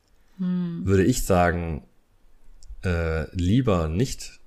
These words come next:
Speaker 2: rauchen, dann habe ich den Moment noch mal besser am Start.
Speaker 1: Mhm. Okay.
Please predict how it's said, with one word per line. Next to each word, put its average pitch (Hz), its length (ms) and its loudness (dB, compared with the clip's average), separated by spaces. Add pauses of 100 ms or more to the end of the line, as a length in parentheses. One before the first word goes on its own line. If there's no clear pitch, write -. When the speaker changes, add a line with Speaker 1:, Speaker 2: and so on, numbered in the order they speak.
(380)
Speaker 2:
rauchen, 78 320 -4
dann 78 140 -6
habe 82 120 -4
ich 80 80 -8
den 82 120 -8
Moment 80 280 -4
noch 90 120 -6
mal 85 100 -4
besser 73 380 -6 (1700)
am 78 120 -12
Start. 76 280 -10
Speaker 1:
Mhm. 170 520 -8 (2500)
Okay. 175 480 -10